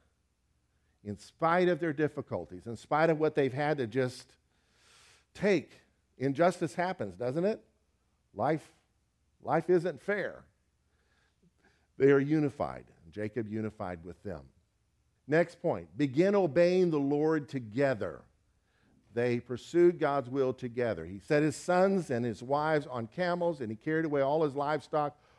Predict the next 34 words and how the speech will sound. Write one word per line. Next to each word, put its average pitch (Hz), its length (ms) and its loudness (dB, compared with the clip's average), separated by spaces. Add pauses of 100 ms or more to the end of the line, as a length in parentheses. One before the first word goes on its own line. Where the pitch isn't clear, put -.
all 151 200 4
his 165 100 0
possessions 151 520 0
that 123 120 0
he 123 100 -2
had 113 140 -4
gained, 135 480 0 (440)
to 120 80 -2
go 123 200 2
to 156 80 4
his 147 140 2
father 123 400 -2
Isaac 104 420 -6
in 98 280 -10 (180)
the 92 80 -8
land. 90 480 -8 (580)
So 123 140 -4
they 104 180 0
went 147 320 -2
forward 139 720 2 (840)
together. 101 480 -6 (560)
If 107 160 -10
you're 165 100 6
gonna 202 160 6
be 214 140 0
a 202 60 4
peacemaker, 165 580 -2
you're 123 160 0
gonna 147 240 -2
obey 127 400 0
God. 85 360 -4 (960)
And 104 180 -6
you 107 120 -2
want 127 240 -2